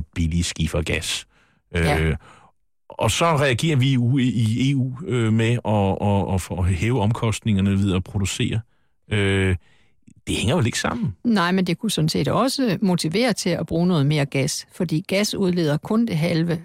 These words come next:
Speaker 2: af kul. Øh, så det kunne være en fordel at bruge noget mere gas. Spørgsmålet er så, hvordan med skifergas i Europa? Fordi skifergas har jo også nogle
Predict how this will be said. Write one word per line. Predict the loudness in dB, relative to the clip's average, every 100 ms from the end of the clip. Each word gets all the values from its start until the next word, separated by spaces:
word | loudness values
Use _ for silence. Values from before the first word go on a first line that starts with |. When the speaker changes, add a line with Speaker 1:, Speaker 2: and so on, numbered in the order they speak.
| -4
Speaker 2:
af | -2 -2 -4 _
kul. | -4 0 0 -4 -16 _ _ _ _
Øh, | 0 2 0
så | 0 0 0 -2
det | -4
kunne | 0
være | 0
en | 0
fordel | 0 0 0 0
at | -2
bruge | 0 2
noget | 2
mere | 2 0
gas. | 0 -2 -2 -6
Spørgsmålet | -6 -2 -2 0 0 0 0
er | -2
så, | 0 0 0 -2
hvordan | -6 -2 0 0 0
med | -2
skifergas | 0 -2 -2 -6 -4 -4 -6 -2
i |
Europa? | -2 0 0 0 -4 -4 _ -20 _ _
Fordi | -4 -2 -2
skifergas | -2 -2 0 0 0 -2 -4 -10
har | -4 -2
jo | 0 0
også | 0 0
nogle | 2 2